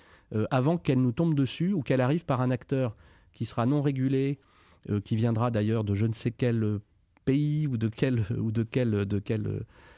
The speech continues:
euh, de, de quelque endroit que ce soit ? » Je pense que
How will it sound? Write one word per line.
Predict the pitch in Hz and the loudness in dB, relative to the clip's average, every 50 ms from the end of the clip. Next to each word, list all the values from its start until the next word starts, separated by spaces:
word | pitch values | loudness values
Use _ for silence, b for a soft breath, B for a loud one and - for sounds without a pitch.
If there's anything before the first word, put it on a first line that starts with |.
| B B - | B B -10
euh, | - - 110 107 113 104 107 104 101 | -8 -6 -4 -4 -2 -2 -2 -2 -4
de, | 101 104 - 127 120 123 - - - 110 107 117 113 113 | -4 -4 -4 -6 -6 -6 -6 -6 -6 -6 -6 -4 -4 -4
de | 117 113 110 | -4 -4 -4
quelque | 110 - 175 160 - - | -2 -2 -2 -2 0 0
endroit | 139 127 120 131 123 | 0 0 0 0 -2
que | - | -2
ce | - - 113 | -4 -6 -6
soit ? » | - - - 135 139 160 208 254 _ _ _ - | -4 -4 -4 -2 -2 -2 -4 -6 _ _ _ -20
Je | 104 107 | -20 -10
pense | - - 151 139 - | -4 -2 -2 -2 -4
que | - - | -8 -16